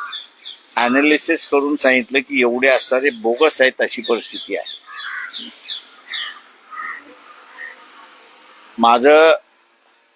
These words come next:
स्वतःचं म्हणणं आहे की त्या काँग्रेस पक्षाने चांगलं काम केलं,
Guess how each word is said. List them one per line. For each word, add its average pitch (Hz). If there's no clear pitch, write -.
स्वतःचं 139
म्हणणं 139
आहे 147
की 147
त्या 131
काँग्रेस 120
पक्षाने 131
चांगलं 120
काम 135
केलं, 127